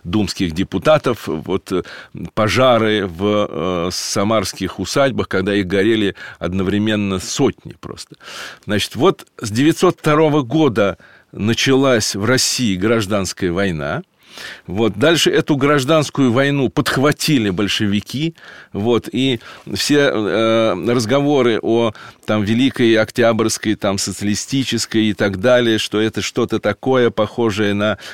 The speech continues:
Великую Французскую, там, это всё нужно отбросить вообще, вот это всё такое, э, мы себе морочим голову. На самом деле нашлись люди, которые уже в четырнадцатом году,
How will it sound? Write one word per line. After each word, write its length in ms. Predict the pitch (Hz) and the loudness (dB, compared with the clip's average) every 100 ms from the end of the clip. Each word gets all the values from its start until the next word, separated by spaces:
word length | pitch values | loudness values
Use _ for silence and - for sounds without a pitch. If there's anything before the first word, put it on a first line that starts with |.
| - | -10
Великую 540 | 87 107 120 - 107 104 | -4 0 0 2 0 0
Французскую, 720 | 98 104 - 123 113 - 107 | 0 -2 -2 -2 -4 -2 -2
там, 140 | 107 - - | -2 -6 -8
это 160 | 135 135 | -4 -2
всё 240 | - 170 | 0 2
нужно 320 | 165 151 151 | 2 2 2
отбросить 720 | 156 127 170 208 151 - 85 - | 2 2 2 4 4 2 -6 -6
вообще, 380 | 76 - - | -6 -4 -8
вот 200 | 58 53 | -8 -8
это 200 | 71 71 | -8 -8
всё 200 | 92 - | -6 -4
такое, 280 | 147 127 135 - - - | -2 -2 -2 -4 -12 -6
э, 240 | - 101 104 | -2 0 0
мы 160 | 131 | 0
себе 160 | 139 151 | 0 2
морочим 480 | 147 156 170 151 131 | 4 2 2 0 0
голову. 560 | 139 151 98 82 76 - _ _ _ _ _ - 120 | 4 4 4 0 -6 -14 _ _ _ _ _ -14 -4
На 160 | 135 | 0
самом 320 | 147 160 147 | 2 2 2
деле 260 | 107 131 127 | 2 2 4
нашлись 440 | 135 143 165 - | 2 0 0 0
люди, 480 | 135 135 127 110 113 - - - | 2 2 2 0 -2 -4 -16 -6
которые 440 | - 127 151 135 131 | -4 0 2 4 4
уже 160 | 135 | 2
в 80 | 151 | 0
четырнадцатом 800 | - 165 190 180 175 - 160 143 | 0 0 2 2 2 0 0 2
году, 480 | 147 123 101 95 | 2 2 0 -2